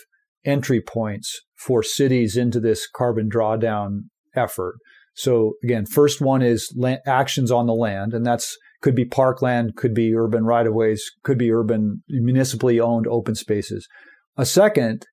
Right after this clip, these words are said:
is that cities have a lot of material resources that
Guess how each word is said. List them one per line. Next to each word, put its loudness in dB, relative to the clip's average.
is 2
that 4
cities 2
have 4
a 6
lot 6
of 2
material 2
resources 0
that 0